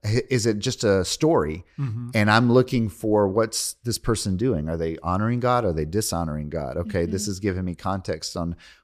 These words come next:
Speaker 1: what I should be looking for. You know, am I gonna be copying them or not?
Speaker 3: Yeah.
Speaker 1: And, and then you wanna say, like, what, what did God want those people that first heard it do?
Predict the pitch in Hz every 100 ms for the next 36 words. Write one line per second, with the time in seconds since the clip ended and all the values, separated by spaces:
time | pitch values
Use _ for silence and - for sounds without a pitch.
0 | _ _ _ _ _ - 101 98 92 -
1 | 85 87 131 90 78 80 71 85 82 82
2 | 87 87 87 92 82 82 - 92 - 139
3 | 151 165 165 151 90 85 85 - _ -
4 | 120 92 - - - - - 113 110 107
5 | 107 - 110 107 101 110 107 104 82 110
6 | 110 117 110 - - 139 101 98 95 127
7 | 156 135 190 - 151 127 123 113 107 -
8 | 95 104 - 104 92 85 67 104 90 -
9 | 90 95 64 69 64 73